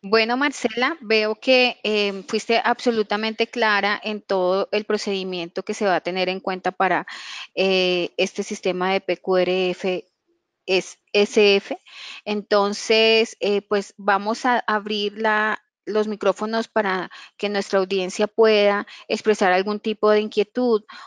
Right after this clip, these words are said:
o de sugerencia o de comentario que tenga al respecto. Así que a partir de ahora, em, vamos a empezar a abrir los, los micrófonos. Eh, pueden abrir, em,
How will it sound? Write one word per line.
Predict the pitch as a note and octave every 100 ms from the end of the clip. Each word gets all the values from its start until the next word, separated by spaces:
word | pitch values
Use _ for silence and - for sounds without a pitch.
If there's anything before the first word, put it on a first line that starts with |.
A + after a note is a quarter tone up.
| -
o | G#3+
de | G#3+
sugerencia | G3+ G3+ G3 G3 A3 A3 G3+ F#3 -
o | G3+
de | G3+
comentario | G3+ G3 F#3 G3+ F#3+ G3+
que | G#3
tenga | G#3+ F#3 F3
al | F#3
respecto. | G3 G3+ G3 - F3+ - - - - - -
Así | - F#3+ G#3
que | F#3+ G3+ G3+ G#3 -
a | G#3
partir | G#3+ G#3 G3+ F#3
de | G3+
ahora, | G#3 A3+ A#3 C4 - -
em, | A3 G#3+ G3+ G3+ F#3+
vamos | G3+ F#3+ G3+
a | A3+
empezar | A3 G3+ G3+ F3+
a | F#3 G3
abrir | - G#3 G3+ F#3
los, | F#3+ G#3 G#3+ -
los | G#3+
micrófonos. | G#3+ G#3 G3 F#3 A3 A#3 C4+ - -
Eh, | G3 G3+ F#3 E3+ - _ _
pueden | A3 G3+ G3+ G3+
abrir, | G#3 G#3 G3+ G3 G3
em, | G3+ G#3+ G#3 F#3+ F3